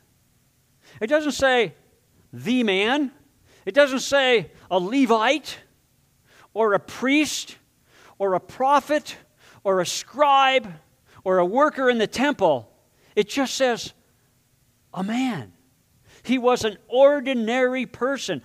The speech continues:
an ordinary man. There's no indication that he worked in the temple, that he went to the temple every day,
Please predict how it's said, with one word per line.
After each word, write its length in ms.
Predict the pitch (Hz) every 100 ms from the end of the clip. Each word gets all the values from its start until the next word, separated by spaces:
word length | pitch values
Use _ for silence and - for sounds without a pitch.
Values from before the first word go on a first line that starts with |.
| -
an 140 | 214 208
ordinary 600 | 233 277 254 262 254 240
man. 360 | 208 247 165 -
There's 200 | 214 208
no 120 | 277 277
indication 600 | 269 - 226 254 233 220
that 80 |
he 100 | 185
worked 400 | 139 139 240 262
in 140 | 254 233
the 80 | 220
temple, 580 | - 240 233 254 247 - -
that 100 | 180
he 60 |
went 240 | 160 220 220
to 80 | 208
the 100 | 196
temple 420 | 202 226 233 226
every 220 | 214 226
day, 540 | 165 190 240 247 254